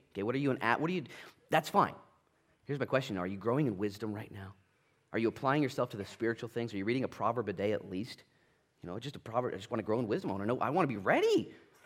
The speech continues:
I wanna be ready when I'm called upon. I gotta get some wisdom, not just facts about sports or facts about finances or facts about politics. Stop that, by the way, <laughs> please. You know, "I'm so smart in politics." No, you're actu-, you just proved it wrong. <laughs> You know,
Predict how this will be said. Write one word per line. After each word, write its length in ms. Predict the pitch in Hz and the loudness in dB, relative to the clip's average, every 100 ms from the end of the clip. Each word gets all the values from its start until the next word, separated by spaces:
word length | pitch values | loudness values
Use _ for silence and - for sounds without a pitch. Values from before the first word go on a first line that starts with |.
| - | 2
I 40 | |
wanna 120 | 156 220 | 4 6
be 80 | |
ready 340 | 185 180 320 392 | 6 8 8 12
when 140 | 240 | 12
I'm 80 | 214 | 10
called 320 | - 240 415 | 8 8 10
upon. 420 | 440 220 185 170 | 10 12 12 12
I 60 | 151 | 10
gotta 160 | 285 277 | 10 8
get 100 | 226 | 6
some 200 | 185 175 | 4 6
wisdom, 680 | 285 349 311 349 262 123 - - - | 6 4 10 12 12 12 4 -12 -4
not 120 | - | -2
just 240 | - 254 - | 2 0 0
facts 560 | - 202 180 - - | 6 10 10 10 0
about 240 | 170 151 - | 6 6 6
sports 600 | - - 240 208 - - | -2 -2 6 6 6 2
or 100 | 147 - - | 2 0 6
facts 360 | 247 202 - | 10 10 10
about 280 | 214 185 - | 10 10 10
finances 640 | 226 214 226 202 165 151 | 10 12 12 10 8 6
or 100 | 147 - - | 4 4 6
facts 400 | - 208 208 - | 12 12 12 8
about 380 | 170 214 202 - - - - - | 12 12 12 6 -12 -14 -12 -2
politics. 680 | - 226 240 190 - 127 - | 10 12 12 10 6 2 0
Stop 640 | - - 214 214 - 131 | -8 6 10 10 6 4
that, 340 | 190 196 - | 8 10 8
by 160 | 127 120 | 6 4
the 80 | 120 | 6
way, 180 | 120 127 | 8 6
<laughs> 120 | - | 4
please. 420 | 202 190 160 131 | 2 4 4 6
You 60 | 180 | 6
know, 100 | 175 - - | 6 2 0
"I'm 100 | 190 | 0
so 160 | - 160 | 2 0
smart 300 | - 156 127 | 2 2 2
in 60 | |
politics." 500 | - 139 185 190 - | 2 2 2 -2 0
No, 100 | 196 | 2
you're 160 | 180 156 | 4 4
actu-, 160 | 156 - | 2 -4
you 160 | - 156 | -10 -6
just 220 | 139 117 - _ | -4 -6 -8 _
proved 220 | - 190 196 | 0 0 2
it 100 | - | 2
wrong. 340 | 220 185 - | 6 8 8
<laughs> 40 | - | 8
You 60 | |
know, 160 | 190 196 | 10 10